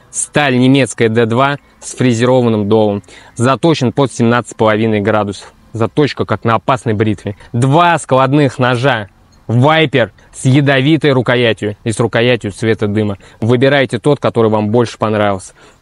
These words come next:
Также новинки со современным подшипниковым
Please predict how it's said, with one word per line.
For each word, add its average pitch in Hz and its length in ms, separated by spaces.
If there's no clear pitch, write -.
Также 127 420
новинки 135 540
со 107 180
современным 127 680
подшипниковым 120 720